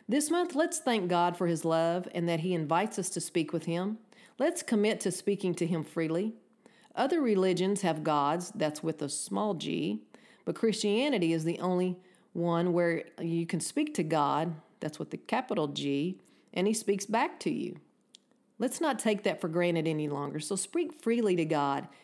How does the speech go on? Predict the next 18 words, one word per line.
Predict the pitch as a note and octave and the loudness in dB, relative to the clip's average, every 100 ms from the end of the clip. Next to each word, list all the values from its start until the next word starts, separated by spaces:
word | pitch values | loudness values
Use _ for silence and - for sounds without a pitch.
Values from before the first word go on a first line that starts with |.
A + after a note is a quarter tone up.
| - | -6
and | F#3+ G3 | 0 2
listen | C4+ - E3+ | 2 2 0
as | D#3+ | 2
he | E3 | 0
speaks | E3 - E3 E3+ - - _ | -2 -2 -4 -4 -14 -16 _
back | F#3+ E3 - | -2 -2 -4
to | D#3 | -4
you. | F3 F3+ E3+ - _ _ _ _ _ _ _ _ - _ _ - | 0 -2 -4 -10 _ _ _ _ _ _ _ _ -20 _ _ -4
Let's | C#4 D4+ | -2 0
prepare | A#3+ A3 F#3 E3 F#3+ B3 - - - - | -2 0 2 2 2 -2 -8 -20 -20 -4
for | G3+ | -4
prayer | F#3 G#3 G3+ | 0 2 2
time | F3+ F3+ C#3+ D#3+ G#3 - - _ | 2 0 -2 -2 -4 -8 -20 _
through | - E3+ | -2 -2
prayerfully | - A3 C#4 C#4 F3+ E3 | 0 0 0 0 0 -2
studying | - F3+ E3 D#3 D#3 | -2 0 0 0 -2
his | D3+ D3+ | -4 -4
word. | D#3 D3 C#3 D#3+ | -2 0 -2 -8